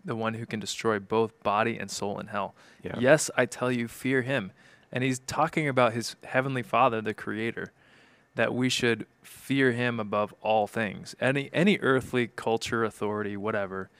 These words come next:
Speaker 2: Mm-hmm.
Speaker 1: And that's where our di-, our driving fear should be, but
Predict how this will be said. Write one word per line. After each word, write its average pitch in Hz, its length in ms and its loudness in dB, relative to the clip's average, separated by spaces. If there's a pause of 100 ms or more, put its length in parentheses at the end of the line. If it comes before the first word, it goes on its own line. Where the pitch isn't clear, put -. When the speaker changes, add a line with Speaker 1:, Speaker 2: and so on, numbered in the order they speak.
(200)
Speaker 2:
Mm-hmm. 98 240 -4 (140)
Speaker 1:
And 113 220 -2
that's 123 340 4
where 120 200 4
our 98 340 0 (720)
di-, 104 280 0
our 110 180 2
driving 120 760 2
fear 107 380 -6
should 98 320 -10
be, 120 180 -2
but 107 240 -6